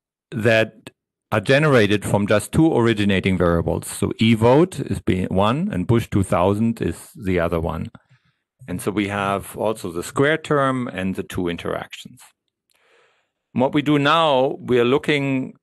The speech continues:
to visualize what the model thinks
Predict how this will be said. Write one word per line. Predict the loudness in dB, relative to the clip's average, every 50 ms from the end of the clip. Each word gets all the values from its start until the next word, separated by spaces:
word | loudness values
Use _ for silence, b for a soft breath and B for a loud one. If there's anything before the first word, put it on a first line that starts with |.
| _ _ -6
to | -4 -4 -4
visualize | 0 2 2 2 2 2 2 2 4 2 2 0 0 -2 -2 -4 -4 -6 -10 -18 -20 -20 _ _ _ -14
what | -10 -2 0 2 2 2 0 -2 -8 -18 -18 -20 _ _ _ _ _ _ _ _ _ _ -6
the | -4 -2 -2
model | -2 0 0 0 2 2 2 2 2 2 0 0 0 -2 -8 -18 _ _
thinks | -6 -4 -4 -4 -4 -4 -4 -4 -6 -6 -10 -14 -16 -18 -20